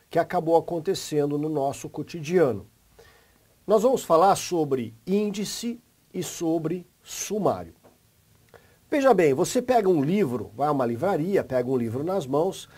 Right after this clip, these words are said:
e logo ali nas, nas primeiras páginas, antes da obra começar propriamente dita, nas primeiras páginas você encontra uma lista, por exemplo, de capítulos e as respectivas páginas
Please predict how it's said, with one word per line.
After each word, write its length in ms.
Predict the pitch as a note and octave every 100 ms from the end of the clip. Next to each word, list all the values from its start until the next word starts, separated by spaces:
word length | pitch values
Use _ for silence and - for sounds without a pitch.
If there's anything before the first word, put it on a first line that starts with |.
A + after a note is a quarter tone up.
| - -
e 100 | C#4
logo 300 | D4+ C#4 A3
ali 180 | G#3
nas, 220 | F#3 - - - - -
nas 180 | A3
primeiras 600 | - G3+ F#3+ C4 A#3 -
páginas, 600 | - F#3 G3 B2 A#2+ - -
antes 380 | G3+ A#3+ A#3+ G3
da 180 | F3 C#3
obra 380 | D#3+ F#3+ C#3+ A#2
começar 680 | F#3 E3+ B2 - D#3+ D#3+ -
propriamente 760 | C#3+ C#3+ C3+ A#2 A2+ A2 C3+
dita, 420 | A2 F3+ - G2+ - _ _ _ _ _ _ _ _ _ _ - - - -
nas 180 | G3
primeiras 420 | G#3 A3+ B3 A#3+ -
páginas 460 | G#3 G#3 G3+ G3
você 260 | G#3+ - G#3
encontra 500 | G#3+ - E3 D#3 F#3+
uma 220 | G#3+ G3
lista, 560 | D#3 G#3+ G3 - G#2 -
por 180 | - A3+
exemplo, 640 | D3+ A2+ C3+ D#3 D3+ F3+ - - - _
de 140 | B2 E3
capítulos 1000 | A3+ G#3+ G#3 G3+ G3+ A#3+ A#3+ - - - _ _ _ D3+
e 80 |
as 140 | G3 -
respectivas 840 | G#3+ - A3+ G#3+ - B3 A3+ -
páginas 840 | - F#3 G3 D3+ C#3 G#2 F2+ -